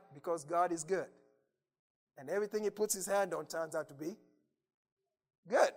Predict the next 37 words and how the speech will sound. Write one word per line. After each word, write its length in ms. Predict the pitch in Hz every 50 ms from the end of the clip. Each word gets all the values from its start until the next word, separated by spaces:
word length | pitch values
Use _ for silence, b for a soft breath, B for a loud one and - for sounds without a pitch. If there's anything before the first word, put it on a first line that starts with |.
| - - _ _ _ _ _ _ _ _ _
He 80 | - 147
can't 260 | - - 254 269 240
turn 160 | - - 262
out 160 | 254 233 202
evil. 280 | 180 240 269 196 135 -
He's, 200 | 143 165 - - - - -
he 60 | -
can't. 240 | - - 214 180 - - - - 131
God 180 | 160 165 151
is 40 | 151
not 160 | 165 175 151
evil. 160 | 160 180 143 -
He's 140 | 131 139 139
good. 340 | 139 214 220 165 - - -
So 120 | - 160
he 60 | 156 156
will 80 | 147
turn 240 | - - 180 180 175
out 120 | 170 160 156
to 40 | 156
be 120 | 151 139
good. 200 | 135 185 185 - - - _ _ _ _ _ _ _ _ _ _ _ _ _ _ _ _ _ _ _ _ _ _ _ _
So 140 | - -
don't 260 | 131 165 180 170 - -
pull 200 | - 196 196 170
the 100 | 156 151
plug 320 | - 165 165 165 143 120
on 80 | 113 -
him. 160 | - - _ _ _ _ _ _ _ _ _ _ _ _ _ _ _ _ _ _ _ _ _ _ _ _ _ _ _ _ _ -
Cooperate 480 | - 165 175 190 185 190 180 180 170 170
with 180 | 175 185 170
him 120 | 151 127 107
and 120 | 113 127 123
just 320 | 135 - - - - - _ _ _ _ _ _ _ _ _ _ -
flow 200 | - 165 160 147
with 180 | 139 147 131
him. 80 | -